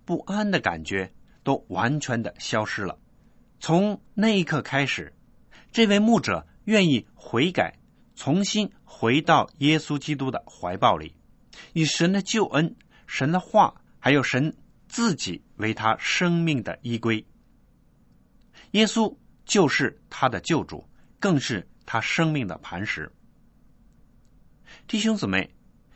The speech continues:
这位牧者的经历可能也是你我的人生写照。无论我们信主有多久，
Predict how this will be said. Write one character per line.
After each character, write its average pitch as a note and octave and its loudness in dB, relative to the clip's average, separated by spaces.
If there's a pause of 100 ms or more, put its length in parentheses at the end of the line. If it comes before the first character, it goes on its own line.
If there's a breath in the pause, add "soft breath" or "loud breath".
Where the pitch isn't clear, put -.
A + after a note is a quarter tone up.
(200 soft breath)
这 A3+ 4
位 F#3 4
牧 G#3+ 2
者 A#2 -2
的 F2+ -6
经 D3+ 0
历 D#3 -2 (520 soft breath)
可 B2+ 4
能 C3+ 0 (220)
也 B2+ 4
是 B2 -2
你 B2 2
我 A#2 -2
的 E2+ -6
人 A2+ -2
生 C3+ -4
写 D#2 -10
照。 - -2 (920 loud breath)
无 G3 4
论 A#3+ 6
我 E3 6
们 C#3+ 4
信 F#3 2
主 C#3+ 0
有 G2+ 0
多 G2 -2
久， - -8